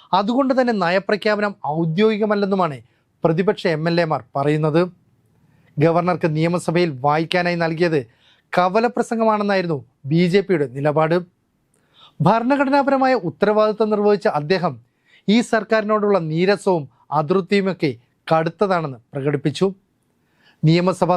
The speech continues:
സമ്മേളനം ഇനിയും കൃത്യമായി നടത്താൻ സാധിക്കുമെങ്കിലും, പല ബില്ലുകളിലും ഗവർണർ ഒപ്പിടണമെന്നതിനാൽ ഈ വിഷയത്തിൽ ഗവർണറുടെ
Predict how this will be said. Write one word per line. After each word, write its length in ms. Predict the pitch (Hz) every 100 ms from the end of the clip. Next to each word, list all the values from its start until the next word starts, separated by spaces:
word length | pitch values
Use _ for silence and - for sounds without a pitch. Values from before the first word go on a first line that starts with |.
| 170
സമ്മേളനം 420 | 175 175 175 170 160 156
ഇനിയും 240 | 175 160 131
കൃത്യമായി 440 | 151 147 185 185 180
നടത്താൻ 300 | 175 165 180 156 151
സാധിക്കുമെങ്കിലും, 680 | 151 160 170 180 170 151 113 _ _ - _ _ 214
പല 220 | 214 262 254
ബില്ലുകളിലും 480 | 233 247 247 240 190
ഗവർണർ 340 | 175 185 202 196 160
ഒപ്പിടണമെന്നതിനാൽ 800 | 151 - 190 190 190 190 180 165 117 _ _ _ 165
ഈ 100 | 190
വിഷയത്തിൽ 380 | 185 196 196 170 113 _ _ _
ഗവർണറുടെ 640 | 143 165 165 185 190 185